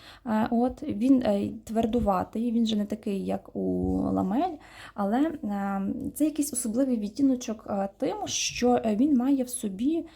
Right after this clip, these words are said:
е, блискітки. Е, от, е, дивіться.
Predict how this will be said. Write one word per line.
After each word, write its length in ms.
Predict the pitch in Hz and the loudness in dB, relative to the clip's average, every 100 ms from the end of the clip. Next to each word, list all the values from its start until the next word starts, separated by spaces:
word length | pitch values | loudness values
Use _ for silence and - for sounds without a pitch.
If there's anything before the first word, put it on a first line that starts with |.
| - - | -20 -6
е, 200 | 214 208 | -2 0
блискітки. 720 | 190 226 233 - - - 208 220 - _ _ _ _ - | 2 4 4 0 -16 -12 -8 -8 -10 _ _ _ _ -8
Е, 160 | 196 - | -6 -2
от, 380 | 196 196 - - _ _ _ - _ | -2 -4 -10 -20 _ _ _ -20 _
е, 420 | 202 196 202 208 | -8 -6 -4 -4
дивіться. 580 | 196 190 196 - 233 220 | -6 -8 -10 -10 -10 -10